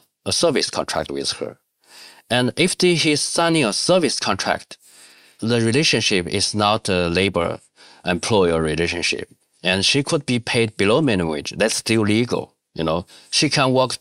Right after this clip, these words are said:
you know, twelve, thirteen, and fifteen hours. That's also legal. The factory has changed a lot from, uh, many years ago, and, uh, including the investment, including the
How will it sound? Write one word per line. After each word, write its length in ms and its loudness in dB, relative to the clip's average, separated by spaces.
you 120 -6
know, 120 0
twelve, 540 0
thirteen, 540 0
and 120 -2
fifteen 280 0
hours. 460 0
That's 360 0
also 400 0
legal. 480 -6
The 40 -6
factory 320 -2
has 160 -2
changed 280 -2
a 60 -6
lot 540 -2
from, 300 0
uh, 220 -2
many 220 2
years 260 0
ago, 280 -8
and, 320 0
uh, 220 2
including 480 0
the 220 -2
investment, 920 -2
including 600 0
the 420 4